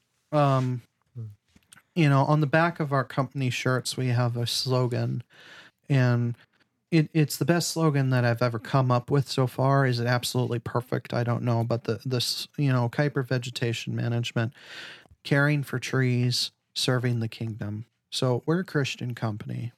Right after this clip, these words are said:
Speaker 1: Um, I hold that in high regard. Um, I've had people come up and read the back of my shirt and just thank me for, you know, just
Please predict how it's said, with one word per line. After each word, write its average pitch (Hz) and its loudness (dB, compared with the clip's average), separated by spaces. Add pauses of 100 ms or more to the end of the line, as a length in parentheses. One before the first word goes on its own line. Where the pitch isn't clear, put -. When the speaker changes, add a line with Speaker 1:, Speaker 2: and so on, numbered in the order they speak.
(260)
Speaker 1:
Um, 120 0
I 127 0
hold 131 0
that 120 -2
in 117 -4
high 113 -2
regard. - -4 (720)
Um, 123 2 (800)
I've 156 2
had 156 2
people 143 -2
come 131 -2
up 131 0
and 127 -2
read 127 2
the 117 0
back 110 0
of - -10
my - -4
shirt 127 0
and 123 0
just - -2 (340)
thank 123 -4
me 120 -4
for, 120 -6 (840)
you 143 2
know, 123 4
just 117 -2